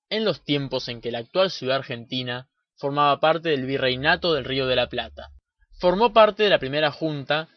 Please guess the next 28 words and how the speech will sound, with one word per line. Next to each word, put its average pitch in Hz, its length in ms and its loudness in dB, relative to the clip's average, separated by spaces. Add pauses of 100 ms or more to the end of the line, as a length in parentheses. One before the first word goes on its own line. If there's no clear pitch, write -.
(140)
que 147 120 2
reemplazó 139 720 0
a 147 80 -2
las 139 180 0
autoridades 143 600 -2
españolas 147 580 -4
tras 131 140 -2
la 123 80 -2
Revolución 127 540 -4
de 127 100 -6
Mayo. 113 320 -12 (1000)
Biografía. 135 600 4 (1040)
Manuel 196 260 2
Alberti 202 560 2
nació 139 300 -4
en 165 60 -4
Buenos 151 320 -2
Aires 175 300 2
el 135 100 -4
veintiocho 151 640 -4
de 151 100 -4
mayo 143 380 -4
de 143 100 -2
mil 147 180 -8
setecientos 143 600 -6
sesenta 135 380 -4
y - 20 -2
tres. 143 460 -4